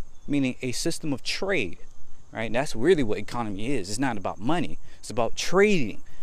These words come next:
Money is supposed to be a proxy for trade. It's supposed to be a tool for trade. So how can you create an actual economy,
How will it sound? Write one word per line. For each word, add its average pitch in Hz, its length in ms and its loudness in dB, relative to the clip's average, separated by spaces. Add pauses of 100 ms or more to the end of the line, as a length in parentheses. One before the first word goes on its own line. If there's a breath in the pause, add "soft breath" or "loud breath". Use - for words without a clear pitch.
Money 160 240 2
is 139 60 0
supposed 127 260 -2
to 110 60 -8
be 113 120 2
a - 60 0
proxy - 580 -2
for - 160 -2
trade. - 280 -6 (600 soft breath)
It's - 100 -4
supposed 131 180 2
to 127 40 -4
be 113 200 -4
a 110 100 0
tool 175 520 0
for - 200 0
trade. - 320 -8 (1080 soft breath)
So 127 120 0
how 196 120 2
can 220 140 4
you 185 60 0
create 151 200 4
an 110 160 0
actual 151 380 6
economy, 120 640 6